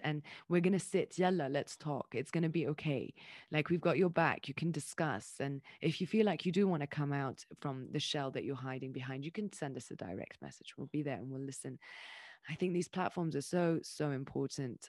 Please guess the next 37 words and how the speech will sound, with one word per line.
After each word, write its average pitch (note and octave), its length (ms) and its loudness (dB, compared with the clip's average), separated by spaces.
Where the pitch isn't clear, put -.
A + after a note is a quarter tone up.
Um, C3+ 280 -4
you D3+ 140 2
have D#3+ 200 -2
them D3 120 -2
cropping C#3+ 380 -2
up C3 140 -4
all C#3 140 2
over C3+ 140 0
the C3+ 80 -4
place C3 320 -6
in C3+ 80 -6
Lebanon, C3+ 400 -4
especially C3 460 -4
after B2+ 260 -6
the, - 140 -6
um, B2+ 300 -4
August C#3+ 340 -6
fourth B2 200 -4
blast, C3+ 460 0
especially C#3+ 580 -4
in A#2 100 -8
regards F#2+ 400 -8
to - 100 -8
mental E2+ 260 -8
health, - 380 -4
because, D3+ 400 0
and, D#3+ 180 2
and G3 160 2
supposedly A#3 540 0
the D#3+ 80 0
phones G#3 320 0
are, - 100 -2
are D#3 100 2
ringing F3+ 460 2
off G3 260 0
the D#3 80 -2
hook. D#3 440 -2